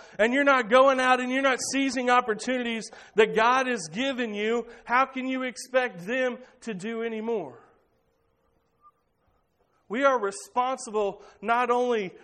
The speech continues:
for our own children to raise up in the Lord,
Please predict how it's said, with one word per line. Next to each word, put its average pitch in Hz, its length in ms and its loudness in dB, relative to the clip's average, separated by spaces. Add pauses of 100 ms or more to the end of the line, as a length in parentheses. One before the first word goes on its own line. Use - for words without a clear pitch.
for 226 260 2
our 214 140 6
own 233 240 4
children 226 520 -2
to 208 120 -4
raise 226 360 2
up 240 340 2 (220)
in 226 280 0 (100)
the 190 120 4
Lord, 190 680 0